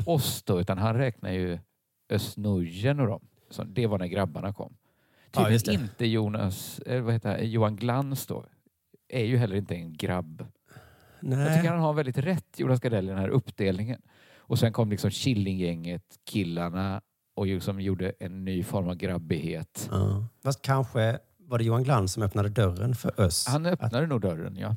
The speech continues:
Speaker 2: Ja, han var liksom länken mellan Gardell och Özz.
Speaker 1: Han sa stick på.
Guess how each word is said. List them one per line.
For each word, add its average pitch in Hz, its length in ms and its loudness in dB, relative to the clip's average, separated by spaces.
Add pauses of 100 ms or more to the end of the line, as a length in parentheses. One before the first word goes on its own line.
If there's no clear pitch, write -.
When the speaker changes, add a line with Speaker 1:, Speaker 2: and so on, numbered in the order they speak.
(140)
Speaker 2:
Ja, 104 240 4 (120)
han - 160 2
var 117 80 4
liksom 107 140 2
länken 104 440 8
mellan 101 200 4
Gardell 92 420 2
och 95 160 2
Özz. 87 360 0 (420)
Speaker 1:
Han 113 160 -2
sa 107 160 2
stick - 240 -12
på. - 280 -6